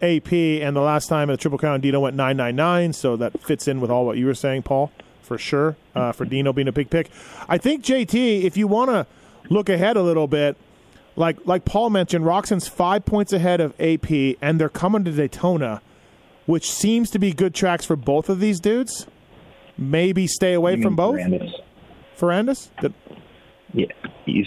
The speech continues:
Speaker 2: said A P, but I think
Speaker 1: Oh, I'm
Speaker 2: you meant
Speaker 1: sorry.
Speaker 2: Ferrandis.
Speaker 1: Yes. Uh, J T, so maybe stay away from Roxon and Ferrandis for Daytona?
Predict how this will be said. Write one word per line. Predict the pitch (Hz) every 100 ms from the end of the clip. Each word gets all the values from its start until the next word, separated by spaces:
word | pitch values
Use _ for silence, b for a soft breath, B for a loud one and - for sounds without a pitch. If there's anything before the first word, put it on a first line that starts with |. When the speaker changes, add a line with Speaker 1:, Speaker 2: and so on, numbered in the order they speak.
| -
Speaker 2:
said | 107
A | 101 90
P, | - 92
but | -
I |
think | -
Speaker 1:
Oh, | 220
I'm |
Speaker 2:
you | 226
meant | 180
Speaker 1:
sorry. | 143 131
Speaker 2:
Ferrandis. | 180 175 170 -
Speaker 1:
Yes. | 185 - - -
Uh, | 156 147 143 127 _ - 165 156
J | 170 170
T, | 180
so | 175
maybe | 196 202
stay | - 202
away | 202
from | 196 185
Roxon | 185 - 170
and | 156 185
Ferrandis | 202 208 226 262 -
for | 190
Daytona? | 185 175 185 269